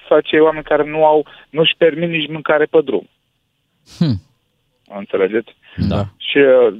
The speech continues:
Speaker 1: dau un exemplu, am avut, uh, o familie cu doi copii și, uh, o doamnă, bineînțeles, uh, soț, bărbați, nu poate și, care stăteau undeva la vreo cincisprezece,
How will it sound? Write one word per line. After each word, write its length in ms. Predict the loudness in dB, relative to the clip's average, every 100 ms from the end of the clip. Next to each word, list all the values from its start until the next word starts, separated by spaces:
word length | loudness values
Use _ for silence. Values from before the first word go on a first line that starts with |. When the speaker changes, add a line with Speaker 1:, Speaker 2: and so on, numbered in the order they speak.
| 0
Speaker 1:
dau 100 | 0
un 80 |
exemplu, 340 | 0 0 0 2
am 60 | 2
avut, 280 | 2 0 2
uh, 80 | 4 4 4
o 40 |
familie 500 | 0 -4 -2 0 0 0
cu 140 | -4
doi 160 | -2 0
copii 400 | 0 -2 0 0 0
și, 80 | 0
uh, 720 | 2 2 2 4 2 2 2 2
o 20 |
doamnă, 320 | 4 2 2 -4 -2
bineînțeles, 440 | -4 0 2 0 2
uh, 440 | 0 2 2 2 0 0
soț, 200 | 2 2
bărbați, 400 | 0 0 2 0 -2
nu 80 | -4
poate 260 | -4 -2
și, 300 | -2 -2 -2 -8 -20 -20 _
care 180 | -4 -4
stăteau 260 | -2 -2 0
undeva 260 | 2 2 4
la 80 | 2
vreo 120 | 0
cincisprezece, 480 | -4 -4 -4 -4